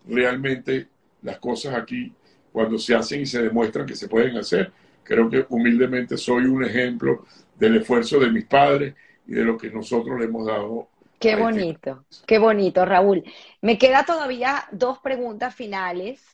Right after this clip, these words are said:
Speaker 2: y, pero por ahí me están recordando que te pida que cuentes la historia del hipódromo.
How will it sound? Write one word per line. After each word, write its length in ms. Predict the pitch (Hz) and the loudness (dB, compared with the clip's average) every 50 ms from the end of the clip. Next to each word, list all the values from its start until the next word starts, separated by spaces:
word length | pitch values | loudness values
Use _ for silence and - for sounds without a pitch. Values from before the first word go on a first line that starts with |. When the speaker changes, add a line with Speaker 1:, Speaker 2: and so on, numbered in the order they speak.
| _ _ - | _ _ -14
Speaker 2:
y, 720 | - 196 196 196 196 196 196 196 196 190 190 185 - _ _ - | -12 -10 -8 -8 -8 -6 -6 -4 -4 -4 -4 -6 -8 _ _ -4
pero 200 | 202 196 196 190 | -2 0 0 0
por 160 | 208 214 214 | 0 0 0
ahí 160 | 214 214 220 | 0 -2 -2
me 80 | 220 277 | -2 -2
están 240 | - - 240 233 233 | 0 0 0 0 0
recordando 680 | 277 277 - 247 233 220 226 220 220 220 226 254 269 | -2 0 0 0 0 0 0 -2 -2 -2 -4 -6 -4
que 120 | - 254 202 | -6 -6 -6
te 160 | - 196 - | -6 -8 -8
pida 600 | _ - 254 277 294 254 220 208 233 254 - - - | _ -8 -8 -6 -4 0 2 2 2 0 -2 -6 -12
que 120 | 214 185 | -12 -8
cuentes 400 | - 214 226 226 220 277 269 269 | -4 -4 -4 -4 -4 -8 -8 -6
la 140 | 254 208 196 | -4 -4 -4
historia 580 | 196 185 - - - 233 226 226 233 254 254 | -4 -6 -10 -8 -6 -6 -4 -2 -2 -2 -2
del 420 | 262 240 214 202 180 180 175 170 170 | -2 -4 -6 -6 -6 -6 -6 -6 -8
hipódromo. 760 | 165 _ - 226 247 262 247 226 190 170 156 156 151 - | -8 _ 0 2 4 4 4 4 2 0 -2 -6 -12 -20